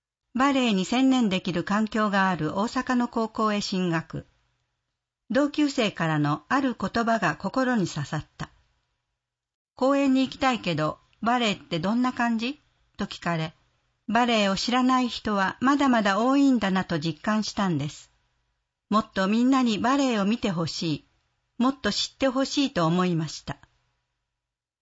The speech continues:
一流のバレリーナは、技術はもちろん、どんな状況でも冷静に自分の踊りを披露できる精神力も必要。関東賞を受賞した神戸全国洋舞コンクールは、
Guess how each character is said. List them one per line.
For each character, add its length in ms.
一 300
流 180
の 140
バ 140
レ 140
リ 200
ー 20
ナ 140
は、 240
技 140
術 260
は 140
も 140
ち 180
ろ 140
ん、 120
ど 140
ん 80
な 100
状 180
況 260
で 140
も 280
冷 180
静 240
に 140
自 160
分 220
の 140
踊 280
り 80
を 80
披 160
露 180
で 140
き 180
る 260
精 220
神 260
力 240
も 120
必 320
要。 340
関 220
東 220
賞 240
を 40
受 240
賞 240
し 120
た 220
神 400
戸 40
全 220
国 320
洋 140
舞 140
コ 160
ン 80
ク 180
ー 60
ル 100
は、 180